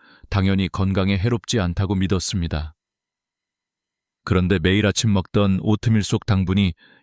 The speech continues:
혈당을 급격하게 끌어올리기 시작하면서 작은 변화들이 서서히 일어나기 시작했어요. 혈당이 하루 한 번 정도 급증하는 건 별거 아니라고 생각했지만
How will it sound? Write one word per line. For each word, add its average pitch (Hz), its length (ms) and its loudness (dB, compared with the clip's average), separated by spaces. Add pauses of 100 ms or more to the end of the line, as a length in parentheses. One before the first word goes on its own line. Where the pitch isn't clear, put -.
혈당을 113 460 2
급격하게 113 680 -2
끌어올리기 110 480 2
시작하면서 95 760 -2 (460)
작은 98 380 2
변화들이 101 480 2
서서히 101 480 0
일어나기 101 420 2
시작했어요. 80 800 -4 (1500)
혈당이 110 460 2
하루 123 280 2
한 123 120 0
번 117 140 2
정도 110 240 2
급증하는 101 540 0
건 104 200 2
별거 104 360 2
아니라고 101 320 0
생각했지만 98 960 -2